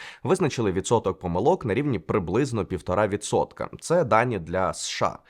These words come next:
Нагадаю, що посилання на усі мої першоджерела є в описі. Уявімо, що в Україні ситуація навіть краща, і помилок у наших фармацевтів буде приблизно один відсоток.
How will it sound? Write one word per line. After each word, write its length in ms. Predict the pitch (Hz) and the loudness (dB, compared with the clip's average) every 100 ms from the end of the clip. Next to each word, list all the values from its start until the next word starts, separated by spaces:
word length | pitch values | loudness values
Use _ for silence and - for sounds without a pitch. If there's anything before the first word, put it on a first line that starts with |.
| - - | -20 -6
Нагадаю, 400 | 110 98 101 131 | 0 2 4 4
що 280 | 104 - 95 | 2 0 0
посилання 520 | 87 95 101 117 104 | 0 -2 2 2 2
на 100 | 92 | 0
усі 280 | 85 85 - | -2 -4 -4
мої 220 | 92 76 | -4 -4
першоджерела 760 | 78 87 - 82 92 110 156 143 | -2 -4 -2 -4 0 2 2 0
є 280 | 87 - 90 | -4 -2 -2
в 100 | 82 | 0
описі. 440 | 80 67 - - - _ _ - - | -4 -4 -12 -14 -16 _ _ -20 -10
Уявімо, 460 | - 139 170 247 175 | -2 0 0 2 2
що 420 | - - 151 151 | 0 2 6 6
в 60 | 120 | 4
Україні 560 | 123 107 101 180 208 | 2 2 2 0 -2
ситуація 600 | 143 - 101 160 - 147 | -2 0 2 2 2 2
навіть 280 | 120 127 143 | 4 2 0
краща, 640 | - 208 127 - - 98 - | -2 2 2 0 0 -2 0
і 120 | 202 | -4
помилок 520 | 147 143 143 160 127 | 2 2 4 4 4
у 40 | 107 | 4
наших 320 | 104 - 92 | 2 2 -4
фармацевтів 600 | 95 85 90 220 220 143 | -2 -2 0 0 2 -2
буде 240 | 110 165 120 | 0 2 2
приблизно 680 | 92 82 127 - 107 92 - | 0 0 0 0 0 2 2
один 380 | 110 80 101 | 2 2 0
відсоток. 640 | 85 95 - 110 - - - | 0 -4 -2 -2 -2 -14 -20